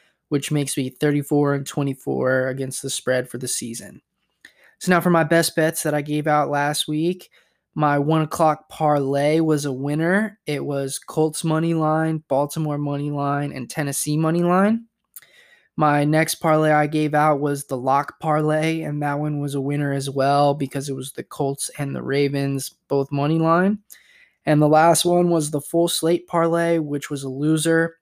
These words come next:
It was Colts money line, Baltimore money line, Miami money line, Arizona money line, and New England money line. So that one was a loser because the Pats lost. There was a lot of great week six football. A couple teams got their first wins.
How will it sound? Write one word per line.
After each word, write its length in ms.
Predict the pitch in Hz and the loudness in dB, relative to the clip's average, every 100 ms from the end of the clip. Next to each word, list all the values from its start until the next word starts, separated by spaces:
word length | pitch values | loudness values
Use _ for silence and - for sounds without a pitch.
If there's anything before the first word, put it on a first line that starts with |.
| _ - | _ -6
It 140 | 147 | -4
was 200 | 139 131 | -2 -6
Colts 400 | - 160 156 - | -2 0 0 -2
money 260 | 160 156 160 | -2 0 0
line, 480 | 151 151 151 147 - | 0 2 0 -2 -2
Baltimore 500 | 139 143 - 151 139 | 0 0 -2 -4 -4
money 320 | 143 139 143 | -4 -4 -4
line, 420 | 139 139 139 135 | -4 -2 -2 -4
Miami 480 | 127 123 131 139 139 | -6 -6 -4 -6 -6
money 360 | 135 131 135 139 | -6 -6 -6 -4
line, 340 | 135 135 139 | -4 -4 -4
Arizona 520 | 139 139 139 135 131 | -4 -4 -4 -6 -6
money 300 | 131 131 135 | -6 -6 -6
line, 360 | 131 131 131 131 | -6 -4 -4 -6
and 120 | 131 | -14
New 160 | 131 131 | -10 -6
England 300 | 135 131 131 | -2 -2 -2
money 220 | 131 131 | -2 -2
line. 380 | 135 131 135 139 _ _ - | -2 -2 -2 -6 _ _ -4
So 160 | - | 2
that 80 | 147 | 4
one 180 | 147 143 | 6 4
was 160 | 139 | 4
a 60 | 139 | 4
loser 420 | 131 139 131 139 | 6 4 6 2
because 500 | 135 127 139 131 123 | 2 -4 0 0 -2
the 80 | - | -10
Pats 400 | - 127 131 - | -4 -4 -4 -4
lost. 520 | 120 117 123 - - _ _ _ _ _ _ _ _ - _ - | -2 -2 -2 -8 -10 _ _ _ _ _ _ _ _ -20 _ 0
There 60 | |
was 120 | 156 | 4
a 40 | 165 | 6
lot 180 | 170 170 | 6 4
of 80 | |
great 320 | 156 165 160 160 | 6 4 4 2
week 260 | 156 151 | 0 2
six 300 | - 160 - | 0 -2 -2
football. 680 | - 151 151 151 156 160 _ | 0 0 2 4 4 2 _
A 360 | _ _ _ - | _ _ _ -4
couple 240 | 156 156 | -2 -2
teams 320 | 143 160 160 151 | -2 0 0 0
got 200 | 151 147 | 0 0
their 140 | 156 | -4
first 360 | - 151 151 - | 0 0 0 -4
wins. 800 | 147 156 156 156 156 - - | -2 0 0 0 -2 -6 -8